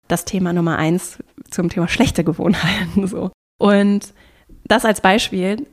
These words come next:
wenn ich diese Zeit nicht am Handy verbringe, dann kann ich sie für andere Sachen aufwenden, so. Denn die Aufmerksamkeit, die ich am Gerät verbringe, möchte ich anders verbringen, die allermeiste der Zeit. Und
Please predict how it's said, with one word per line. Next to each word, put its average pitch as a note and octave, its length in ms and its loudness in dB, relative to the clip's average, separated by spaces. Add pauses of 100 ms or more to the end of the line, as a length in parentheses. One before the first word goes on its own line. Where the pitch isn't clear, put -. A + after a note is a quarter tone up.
wenn F#3+ 320 2
ich - 300 -4
diese F#3+ 480 -6
Zeit F#3 400 -4
nicht A#3+ 360 2
am D3+ 120 -2
Handy F3 340 -4
verbringe, F3+ 480 -4
dann G#3+ 120 -4
kann A#3 180 0
ich A3 120 2
sie G#3+ 80 -4
für - 180 -2
andere G#3+ 320 4
Sachen F3 420 -2 (340)
aufwenden, E3 760 -2
so. D3+ 180 -6
Denn F3 340 -2 (680)
die - 140 0
Aufmerksamkeit, F#3 840 -4
die G3 100 -2
ich - 120 -6
am F#3 100 -2
Gerät G3 280 0
verbringe, F#3+ 540 -2 (280)
möchte F#3+ 320 0
ich - 320 0
anders F#3 380 2
verbringen, E3+ 460 -2
die - 100 -6
allermeiste F3+ 640 0
der - 160 -6
Zeit. - 400 -4 (480)
Und F#3+ 440 -2